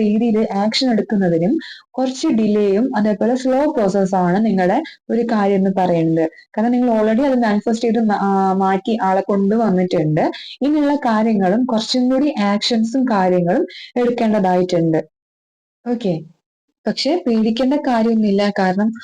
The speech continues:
അട്രാക്ട് ചെയ്തുകൊണ്ട് അല്ലെങ്കിൽ നിങ്ങൾ ആഗ്രഹിച്ചത് നിങ്ങളുടെ ലൈഫിലോട്ട് നേടിയെടുക്കാൻ നിങ്ങൾക്ക് സാധിച്ചിട്ടുണ്ടെങ്കിൽ ഇനിയും നിങ്ങൾക്ക് മുന്നോട്ട് പോകും തോറും നിങ്ങൾ ആഗ്രഹിച്ചതിനേക്കാൾ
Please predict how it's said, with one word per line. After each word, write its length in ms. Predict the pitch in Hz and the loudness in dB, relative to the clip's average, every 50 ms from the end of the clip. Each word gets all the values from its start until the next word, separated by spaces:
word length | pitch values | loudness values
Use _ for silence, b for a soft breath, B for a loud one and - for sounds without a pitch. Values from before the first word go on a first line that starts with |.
| B B B - - 196 | B B B -6 -6 -6
അട്രാക്ട് 440 | 196 - - 262 269 269 269 269 | -6 -4 -4 -2 -2 -2 0 0
ചെയ്തുകൊണ്ട് 500 | 247 233 220 226 226 226 214 208 208 202 208 214 208 | 0 0 0 0 0 0 0 0 2 2 2 2 2
അല്ലെങ്കിൽ 280 | 196 185 185 190 190 190 190 196 | 2 2 2 2 2 2 2 2
നിങ്ങൾ 160 | 196 196 196 190 185 190 | 2 2 2 2 2 2
ആഗ്രഹിച്ചത് 440 | 202 202 - 262 262 262 262 269 247 240 | 0 0 0 0 0 2 2 2 2 2
നിങ്ങളുടെ 240 | 220 208 202 208 196 | 2 2 2 2 2
ലൈഫിലോട്ട് 580 | 190 185 185 180 - 208 190 175 175 170 170 247 349 359 B B B B B - 226 233 | 2 2 0 0 0 0 0 2 2 0 0 0 -2 -2 B B B B B -2 0 0
നേടിയെടുക്കാൻ 520 | 247 254 277 269 294 269 262 262 269 262 247 | 2 2 2 2 2 0 0 0 0 0 0
നിങ്ങൾക്ക് 300 | 240 233 233 226 233 247 233 | 2 0 0 0 0 -2 0
സാധിച്ചിട്ടുണ്ടെങ്കിൽ 920 | - 220 208 202 208 220 214 233 226 226 202 185 175 170 175 170 170 175 175 165 156 - - 190 202 | 0 0 2 2 0 0 0 0 -2 0 0 0 2 2 2 2 2 2 2 2 0 -2 -2 -2 0
ഇനിയും 300 | 202 214 226 247 277 285 254 | 0 2 2 2 2 2 2
നിങ്ങൾക്ക് 420 | 226 208 196 190 185 180 180 - 185 185 | 2 2 2 2 2 0 0 0 -2 0
മുന്നോട്ട് 360 | 185 185 190 196 202 202 240 233 233 220 | 0 0 0 0 0 -2 -2 -4 -2 0
പോകും 340 | 208 208 214 226 240 240 220 190 180 | 0 2 2 2 2 2 0 2 2
തോറും 260 | 170 170 175 220 294 B B B B B B - 247 | 2 2 2 0 0 B B B B B B -4 -2
നിങ്ങൾ 220 | 247 254 262 277 - 220 220 220 | 0 0 0 0 0 0 0 0
ആഗ്രഹിച്ചതിനേക്കാൾ 880 | 226 226 226 247 247 247 247 247 240 240 233 240 240 226 233 262 262 | 0 0 0 0 0 0 0 0 -2 0 0 0 0 0 0 0 0